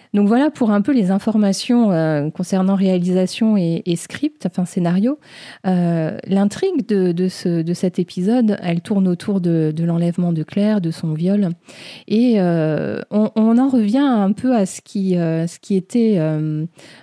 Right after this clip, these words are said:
euh, majeur dans la saison un, c'est que c'est un épisode qui est totalement centré sur Claire et sur son état d'esprit.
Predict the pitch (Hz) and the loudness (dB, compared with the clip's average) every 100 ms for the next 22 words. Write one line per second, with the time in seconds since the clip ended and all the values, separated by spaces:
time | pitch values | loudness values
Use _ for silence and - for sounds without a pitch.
0 | _ 170 165 156 175 208 208 240 208 175 | _ -6 -4 -2 0 2 2 2 2 2
1 | 170 - 233 196 190 254 - 196 185 175 | 0 -2 0 0 0 0 -2 -4 -4 -4
2 | - 180 170 180 180 233 - 190 - 202 | -2 -2 -2 -2 -2 -2 -2 -4 -4 -2
3 | 220 240 240 - 185 - 220 - 180 - | 2 2 0 -2 -4 -2 -4 -4 -8 -4
4 | 208 220 196 175 - - - 175 175 190 | -2 0 -2 -4 -8 -10 -4 -2 -2 -2
5 | 175 170 - - 226 | -2 -4 -6 -8 -8